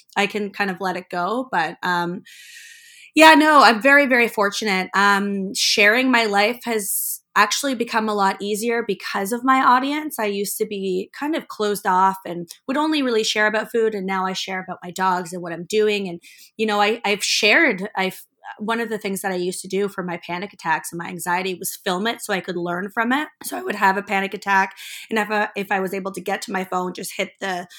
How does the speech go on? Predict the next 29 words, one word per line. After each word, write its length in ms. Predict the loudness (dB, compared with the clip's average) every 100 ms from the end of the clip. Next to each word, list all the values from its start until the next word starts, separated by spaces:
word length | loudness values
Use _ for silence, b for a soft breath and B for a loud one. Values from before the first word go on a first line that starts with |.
| B B _
the 100 | 0
record 540 | 0 -2 4 6 6
on 200 | 4 0
the 140 | 0 -2
video 400 | 0 0 2 2
option 580 | 2 0 -4 -4 -4 -6
and, 340 | -8 -6 -4 -6 -8 B B B B
and 100 | 2
I've 140 | 2 2
shared 380 | 4 4 4
those. 360 | 0 -4 -4 -4
And 360 | -4 -4 -6 -6
I 80 | -4
really 340 | -2 -2 0 0
just 200 | -2 -4
want 180 | -4 -6
people 240 | -8 -6 -4
to 80 | -4
feel 200 | -4 -4
safe 440 | -4 -2 -2 -2
and 180 | -6 -6
feel 160 | -6 -4
heard 380 | 0 2 2
and 300 | 0 -4 -8 -8
be 140 | -2 -2
a 60 |
voice 460 | -2 -4 -2 -2 -2
out 180 | -2 -2
there 320 | 0 0 0